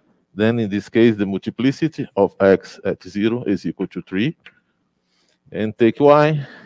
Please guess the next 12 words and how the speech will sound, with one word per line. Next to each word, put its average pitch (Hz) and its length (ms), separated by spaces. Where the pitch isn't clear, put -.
equal 139 280
to 117 420
y 95 440
R - 180
three, 131 340
such - 280
that 101 280
x - 480
sorry, 87 320
Z 120 380
X 95 260
four 127 400